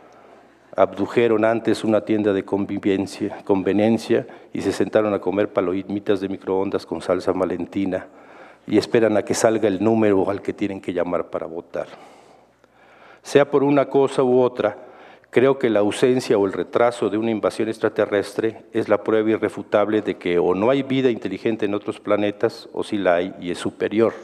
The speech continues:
Porque ningún sistema racional con un mínimo de inteligencia destruye totalmente el territorio que habita o que pretende conquistar.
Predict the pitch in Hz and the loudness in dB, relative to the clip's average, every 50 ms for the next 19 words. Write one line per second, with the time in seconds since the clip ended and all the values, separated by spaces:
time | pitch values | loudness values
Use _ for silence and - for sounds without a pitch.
0 | - - - - _ _ - - - - - - - - - - - - - - | -20 -20 -20 -20 _ _ -20 -20 -20 -20 -20 -20 -20 -20 -20 -20 -20 -20 -20 -20
1 | - - _ _ - 107 110 110 - - 123 113 120 127 127 123 143 165 175 175 | -20 -20 _ _ 0 0 0 0 2 0 2 4 4 4 4 4 2 2 2 0
2 | 170 - - - - - 135 135 131 127 117 113 110 101 - - - 113 98 107 | -2 -4 -8 -8 -4 0 0 0 2 2 0 0 0 -2 -2 -2 -2 0 0 2
3 | 101 101 92 95 101 - - - - - 104 104 110 120 120 117 117 117 120 123 | 2 0 0 -2 -4 -10 -18 -18 -6 -4 -2 0 2 2 2 2 2 2 2 2
4 | 117 110 104 107 107 104 101 - 113 104 101 101 - - 110 104 101 98 - - | 2 2 2 0 0 -2 -2 -2 -4 -2 -2 -6 -4 -2 -2 0 0 -2 -4 -2
5 | 110 107 107 - - - - - - - - _ _ - - 107 104 - - - | -2 -2 -2 -4 -10 -20 -20 -20 -20 -20 -20 _ _ -4 0 0 0 0 -4 0
6 | - 127 127 123 120 120 117 - 123 120 - 113 110 101 104 104 110 110 110 104 | 0 2 2 2 0 0 0 -2 -4 0 0 0 0 2 0 0 0 0 0 -2
7 | 98 - - 92 87 - 92 - - 101 101 98 98 95 - - 92 85 87 98 | -2 -2 -2 -6 -4 -4 -6 -10 -8 -8 -6 -6 -6 -8 -2 -2 -2 0 0 -2
8 | 98 - - 107 101 - - - - - - - - 98 95 - - 101 - - | -6 -4 -2 -2 -2 -2 -4 -16 -18 -20 -20 -10 -8 -8 -6 -4 -6 -6 -4 -4
9 | 90 - - 95 92 90 95 - - 87 87 - - 85 - - - - - - | -8 -4 -4 -6 -4 -4 -8 -8 -8 -10 -10 -10 -12 -14 -14 -10 -8 -8 -8 -8